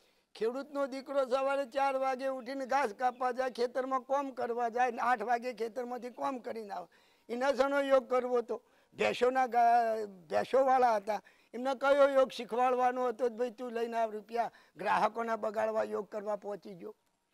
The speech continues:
એ તો ખેડૂતો સવારથી હોજ સુધી યોગ જ કરી છે, જે તમે નહીં કરતા એટલા. તમે તો દેખાવમાં ફોટો પાડવા માટે યોગ કરવા ગયા હતા.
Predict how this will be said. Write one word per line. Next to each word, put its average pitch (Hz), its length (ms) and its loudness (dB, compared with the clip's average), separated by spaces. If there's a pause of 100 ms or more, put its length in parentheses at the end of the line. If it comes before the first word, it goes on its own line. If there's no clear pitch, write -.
(280)
એ - 80 -12
તો 208 120 -4
ખેડૂતો 214 400 -2
સવારથી 240 380 4
હોજ 247 260 -2
સુધી 247 200 -8
યોગ 247 220 0
જ 269 120 2
કરી 254 260 -2
છે, 233 140 -10
જે 226 140 -2
તમે 220 300 -4
નહીં 262 280 0
કરતા 233 300 -2
એટલા. 185 280 -6 (340)
તમે 233 200 0
તો 247 140 2
દેખાવમાં 247 560 2
ફોટો 254 320 0
પાડવા 254 340 2
માટે 240 260 -2
યોગ 233 240 -2
કરવા 214 320 -4
ગયા 190 160 -4
હતા. 180 240 -12